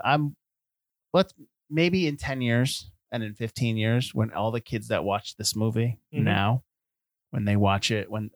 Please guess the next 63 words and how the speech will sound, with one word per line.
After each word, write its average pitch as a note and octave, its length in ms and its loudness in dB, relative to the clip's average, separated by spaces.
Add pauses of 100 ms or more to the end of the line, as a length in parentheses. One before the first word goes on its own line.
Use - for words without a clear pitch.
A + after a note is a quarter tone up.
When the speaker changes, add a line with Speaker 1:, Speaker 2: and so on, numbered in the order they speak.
(120)
Speaker 1:
when G#2 220 -2
they G#2+ 240 -6
are A2 180 -10
making G#2+ 300 -12
their G#2 120 -4
<laughs> - 20 0
podcasts - 720 4
and G#2+ 100 2
when G#2+ 120 0
they - 100 4
are A#2+ 160 2
Speaker 2:
<laughs> - 0 -
Speaker 1:
telling A#2+ 260 2
people A#2+ 180 4
about A2+ 180 4
movies A#2 260 2
they A#2 100 2
watched A2+ 200 2
when A2+ 40 -4
they A2 80 0
grew A#2 140 0
up, A#2 100 -2
I A#2 100 -2
wonder A#2 420 -10 (520)
how A2 160 -6
this - 240 -14
will G2 100 -12
change, - 540 -6 (460)
you A2 100 2
know? G2 280 6
Speaker 2:
If A#2 140 -8
this A#2 180 -2
will A2+ 80 -6
be G#2+ 120 -8
like G2+ 180 -4
a, G#2 240 -4
Speaker 1:
Right. G#2 320 6
Speaker 2:
a B2 60 -2
forgotten A#2+ 520 -4
gem A#2 380 -8
that B2 60 2
Speaker 1:
Right. G2 220 4
Speaker 2:
people A#2+ 260 -10
will A2+ 80 -8
talk A#2 240 -6
about A#2 180 -8
again. A#2 200 -4
Speaker 1:
Yeah. G#2+ 340 2
And, E3+ 180 0
and F#3 180 2
here's G#3+ 200 2
the G#3 80 4
other F#3+ 80 4
thing. A#2+ 220 0
Like, B2 180 -2 (480)
I F#3 100 6
watch F#3 220 4
a A#2 40 6
lot A2+ 220 4
of A2 80 -2
movies, - 520 -6 (280)
uh, G#2 200 -4
and, G#2 140 -12